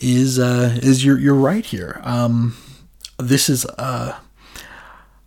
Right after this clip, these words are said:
I remember I was working, uh, for, I was a quality assurance and logistics manager for a, uh, for a trucking company. And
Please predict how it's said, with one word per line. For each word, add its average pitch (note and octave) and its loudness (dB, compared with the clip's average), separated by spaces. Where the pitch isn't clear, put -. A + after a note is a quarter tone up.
I C#3 4
remember C3+ 2
I C3+ -2
was A#2+ 2
working, A#2+ 0
uh, A#2 2
for, G#2+ -4
I B2 -4
was A#2 -4
a A2 -6
quality A#2+ 2
assurance A2 -4
and G2+ -6
logistics G#2+ -4
manager G2 -6
for G2 -8
a, G2+ -8
uh, G2 -6
for - -4
a B2+ 0
trucking C4 -6
company. - -10
And A#2 -2